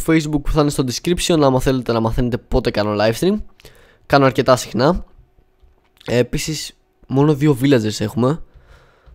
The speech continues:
Θα τους ονομάσουμε κάπως. Δεν ξέρω ακόμα πώς. Θα δούμε.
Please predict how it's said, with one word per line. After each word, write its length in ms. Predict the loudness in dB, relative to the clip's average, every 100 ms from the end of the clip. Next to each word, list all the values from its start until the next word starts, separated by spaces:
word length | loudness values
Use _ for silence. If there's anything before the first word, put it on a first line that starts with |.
| _
Θα 100 | -16
τους 120 | -6
ονομάσουμε 500 | -2 0 0 -2 -6
κάπως. 580 | -4 -2 0 -4 -6 -12 -20 _ _ _ _ _ _
Δεν 180 | -14 -10
ξέρω 180 | -4 -4
ακόμα 260 | -4 -8
πώς. 400 | -4 -2 -2 -6 -16 _ -20 _ -20 _ _ _
Θα 160 | -10 -6
δούμε. 360 | -2 -2 -2